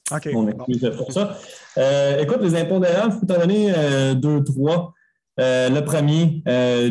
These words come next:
Speaker 2: Joe Cool, euh, Thierry, t'as mentionné la pression. Joe Cool se fout de la pression. Donc, impondérable, pour moi, c'est Joe Burrow. Il va adorer ce moment-là, Super Bowl.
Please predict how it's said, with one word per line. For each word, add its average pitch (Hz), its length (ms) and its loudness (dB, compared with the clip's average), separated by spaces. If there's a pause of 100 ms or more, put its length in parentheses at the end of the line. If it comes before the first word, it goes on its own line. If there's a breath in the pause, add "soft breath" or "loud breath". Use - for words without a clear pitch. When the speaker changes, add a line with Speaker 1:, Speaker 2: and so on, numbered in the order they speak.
Speaker 2:
Joe 147 260 2
Cool, 160 420 2
euh, 127 280 2
Thierry, 120 400 -2
t'as 127 160 0
mentionné 131 340 2
la 139 140 0
pression. 131 580 0
Joe 131 180 2
Cool 151 240 0
se 139 200 -2
fout 139 260 -4 (160)
de 135 80 0
la 117 140 0
pression. 117 580 -2
Donc, 120 220 -4
impondérable, 131 800 0 (160)
pour 143 200 0
moi, 131 280 2
c'est 120 420 -2
Joe 135 180 0
Burrow. 127 480 0 (340)
Il 117 120 0
va 127 180 0
adorer 131 480 0
ce 135 140 -2
moment-là, 127 380 2
Super 127 340 -2
Bowl. 127 400 0